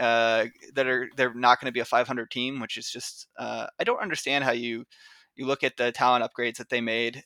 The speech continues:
um, and the, just, not even just talent upgrades, but fit upgrades, um, because, you know, people are like, "Oh, they lost Theis, they lost Thad," but it's like,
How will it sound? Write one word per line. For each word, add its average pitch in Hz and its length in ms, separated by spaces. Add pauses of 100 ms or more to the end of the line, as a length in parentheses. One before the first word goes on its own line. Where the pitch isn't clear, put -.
(120)
um, 113 600
and 123 160
the, - 160
just, - 260
not 196 160
even 220 140
just - 180
talent 135 260
upgrades, 117 360
but - 120
fit 135 180
upgrades, 117 600 (400)
um, 110 560 (180)
because, 135 320
you 131 80
know, 110 280 (280)
people 131 220
are 127 80
like, 123 160
"Oh, 185 160
they 170 80
lost 135 260
Theis, 139 300
they 127 60
lost 127 260
Thad," 123 320
but 120 100
it's 123 140
like, 127 140